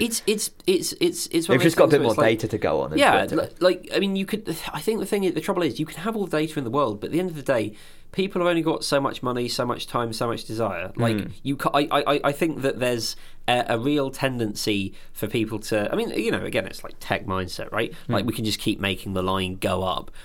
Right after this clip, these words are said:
Speaker 1: But eventually, you're gonna tap out of what's feasible to do at the moment. Like, maybe you'll get some, you know, uh, horrifying new breakthrough in ad tech, uh, where, where you're able to, you know, just sort of beam straight into people's eyeballs,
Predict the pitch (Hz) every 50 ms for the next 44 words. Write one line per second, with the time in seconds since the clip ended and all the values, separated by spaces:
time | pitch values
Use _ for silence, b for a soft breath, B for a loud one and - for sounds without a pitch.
0 | B B - 131 127 - - b b b b b b - - - - 165 175 202
1 | 214 196 170 - 147 117 101 92 95 104 113 - 131 135 123 113 135 131 123 -
2 | - 151 147 143 - 135 123 117 - - 110 - 110 - - - - 123 120 113
3 | 104 98 98 104 104 104 - 104 98 95 98 - 95 98 95 92 90 92 95 117
4 | 127 131 135 139 139 123 117 110 104 113 - - - 107 101 95 92 b b b
5 | b b b b b b b - 120 104 92 85 85 98 b b b b b b
6 | - - 98 95 92 92 95 - - - - - - 123 113 104 - - 107 101
7 | 98 95 98 95 98 107 104 101 - - - 101 95 92 95 98 95 92 - -
8 | - 95 - - - - - - - - - - 104 95 92 90 92 95 - -
9 | - - 107 104 101 98 98 104 95 95 95 95 95 95 95 98 98 - - 95
10 | 90 87 - - 98 90 90 87 82 - - - - - 95 87 92 110 110 104
11 | 101 98 92 - - 135 120 101 98 101 92 - 107 98 - 95 95 92 95 92
12 | 90 92 92 92 90 90 90 90 - -